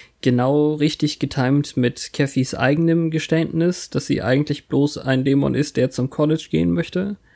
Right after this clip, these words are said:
Und diese Sorte Dämon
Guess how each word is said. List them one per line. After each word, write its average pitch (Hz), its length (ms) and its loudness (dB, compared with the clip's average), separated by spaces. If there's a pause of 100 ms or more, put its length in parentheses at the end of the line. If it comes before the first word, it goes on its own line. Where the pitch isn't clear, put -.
(760)
Und 131 600 0
diese 131 440 0
Sorte 135 360 0
Dämon 139 600 0